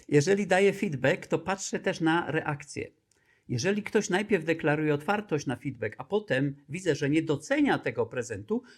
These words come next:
to przestaję mu dawać. To jest bardzo istotne. To, to jest, to o tym będziemy mówić w następnym filmie, kiedy będziemy mówić, jak przyjmować feedback i generować fi-, pozy-, feedback dla nas.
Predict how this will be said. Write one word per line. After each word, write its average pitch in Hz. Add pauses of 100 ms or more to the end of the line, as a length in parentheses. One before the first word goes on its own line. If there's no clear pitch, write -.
to 170
przestaję 214
mu 214
dawać. - (340)
To 160
jest 156
bardzo 185
istotne. 160 (300)
To, 156
to 160
jest, 165 (340)
to -
o 180
tym 214
będziemy 170
mówić 190
w -
następnym 170
filmie, 170
kiedy 156
będziemy 160
mówić, 170
jak 170
przyjmować 202
feedback 143
i 214 (220)
generować 175
fi-, 147
pozy-, 139
feedback 156
dla 127
nas. -